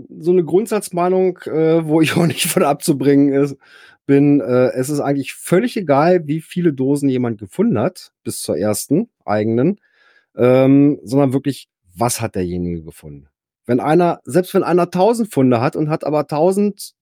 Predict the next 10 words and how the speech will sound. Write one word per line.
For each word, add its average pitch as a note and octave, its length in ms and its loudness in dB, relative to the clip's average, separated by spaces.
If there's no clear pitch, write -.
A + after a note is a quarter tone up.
äh, D#3+ 240 0
Filmdosen F#3 1080 0
an D#3 100 -4
der D#3+ 80 2
Leitplanke D3+ 480 0
gefunden, F2+ 420 -6
was D#3 220 -4
wird D3+ 180 -4
der C#3 100 -2
legen? C3+ 400 2